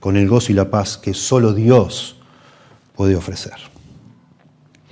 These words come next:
Y como les dije que había estudiado tanto sobre el sueño, y no voy a enseñar, algún miércoles lo haremos, porque es muy interesante, es tremendamente importante el tema del sueño, en la Biblia, el dormir.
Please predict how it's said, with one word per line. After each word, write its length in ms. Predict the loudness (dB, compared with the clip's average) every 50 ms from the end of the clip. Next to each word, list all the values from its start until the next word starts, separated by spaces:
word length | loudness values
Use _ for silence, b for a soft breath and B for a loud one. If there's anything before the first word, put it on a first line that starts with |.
| b b b b b b b b b b b b -4
Y 120 | 0 2
como 180 | 4 6 8 8
les 100 | 8 8
dije 220 | 8 6 6 6
que 60 | 6
había 140 | 6 6 6
estudiado 300 | 6 6 6 6 6 6
tanto 280 | 4 2 2 2 2 2
sobre 180 | 2 2 2
el 60 | 2
sueño, 520 | 0 0 2 2 4 4 4 2 2 0 0
y 360 | 0 -2 -2 -2 -2 -4 -6
no 120 | -4 0 4
voy 100 | 4 4
a 20 |
enseñar, 360 | 4 4 2 0 0 0 0
algún 380 | -2 -2 -2 0 0 0 0 0
miércoles 380 | 0 0 0 0 -2 -2 0 0
lo 80 | 2
haremos, 380 | 2 2 2 0 -2 -6 -8 b b b b b b b _
porque 160 | -6 -2 0 2
es 60 | 4
muy 120 | 4 4
interesante, 580 | 4 2 0 -2 0 0 0 0 2 2 0 -2
es 220 | -4 -4 -8 -12
tremendamente 760 | -8 -4 -2 0 0 0 0 -4 -6 -6 -6 -8 -8 -8 -10
importante 580 | -14 -14 -12 -12 -10 -6 -6 -6 -6 -8 -10 -14
el 120 | -18 -18
tema 220 | _ -12 -10 -10 -10
del 80 | -10
sueño, 360 | -10 -10 -10 -10 -10 -12 -14 -18 b b b b b b b b b b b b b b b b b _
en 140 | -12 -6 -2
la 80 | 2 4
Biblia, 280 | 6 6 6 6 4
el 60 | 2 0
dormir. 460 | 0 0 2 2 2 2 0 -2